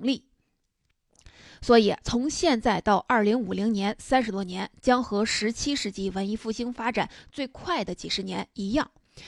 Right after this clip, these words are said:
举个例子，《超级技术》的作者之一，《经济学人》的副主编斯坦迪奇曾经写过一本叫《维多利亚时代的互联网》，讲述十九世纪电报给全世界带来什么样的信息革命。在书中，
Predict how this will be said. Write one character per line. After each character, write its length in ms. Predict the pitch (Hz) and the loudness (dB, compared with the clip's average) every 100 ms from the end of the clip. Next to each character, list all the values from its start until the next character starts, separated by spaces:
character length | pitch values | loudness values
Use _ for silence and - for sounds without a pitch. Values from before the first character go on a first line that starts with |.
| - - | -20 -6
举 180 | 208 | 0
个 120 | 208 233 | 4 6
例 160 | 233 | 4
子， 180 | 196 - _ | 2 -2 _
《超 240 | - 339 339 | 0 4 4
级 120 | 226 | 4
技 160 | 240 240 | -4 -6
术》 120 | 220 | -2
的 100 | 196 | -4
作 220 | 247 208 | -2 -4
者 240 | 175 - - | -4 -8 -10
之 160 | - 240 | -2 -2
一， 280 | 226 262 - _ - - - | 0 -2 -2 _ -20 -18 0
《经 180 | 330 330 | 0 2
济 100 | 277 | 0
学 160 | 214 | 2
人》 140 | 208 202 | 0 2
的 100 | 214 | 0
副 280 | - 339 226 | -2 -6 -6
主 120 | 120 | -6
编 300 | 202 208 - _ _ | 0 0 0 _ _
斯 200 | - 302 | -10 -2
坦 220 | 233 185 | 0 0
迪 180 | 170 202 | -6 -10
奇 400 | - - 196 254 _ - | -8 -6 -2 -4 _ -4
曾 180 | - 196 | -2 0
经 220 | 214 220 | 0 0
写 180 | - 165 | -2 -4
过 100 | 202 | 0
一 140 | 220 | 0
本 160 | 214 175 | -2 -4
叫 220 | 208 196 180 - - | 0 0 -2 -14 0
《维 120 | 208 | 4
多 160 | 240 294 | 4 4
利 120 | 294 | 2
亚 180 | 240 - | 0 0
时 180 | - 196 | -2 0
代 140 | 208 | 0
的 100 | 180 | 0
互 140 | 185 240 | -2 0
联 180 | 214 | 2
网》， 220 | 240 - - _ | 2 -2 -10 _
讲 200 | - 196 | 0 0
述 200 | 190 214 | 0 -4
十 280 | 208 - 262 | -2 -2 0
九 160 | 254 - | -2 -4
世 160 | - | -4
纪 200 | 208 202 - - | -4 -4 -6 -6
电 240 | - 269 226 | 2 2 2
报 160 | 247 | 0
给 120 | 180 180 | 0 -6
全 300 | - 190 214 | -6 -4 -2
世 140 | 285 | -2
界 180 | 240 180 - | -2 -4 -4
带 80 | - | 0
来 160 | 190 190 | 2 2
什 180 | - 175 | 0 0
么 120 | 208 | 0
样 120 | 202 | 0
的 120 | 180 | -2
信 180 | - 214 | -4 -6
息 160 | - 240 | -2 -4
革 240 | 190 190 | -4 -2
命。 160 | 269 247 _ _ - - - | -2 -4 _ _ -20 -16 4
在 140 | 240 | 4
书 160 | 247 220 | 4 6
中， 240 | 240 240 | 6 4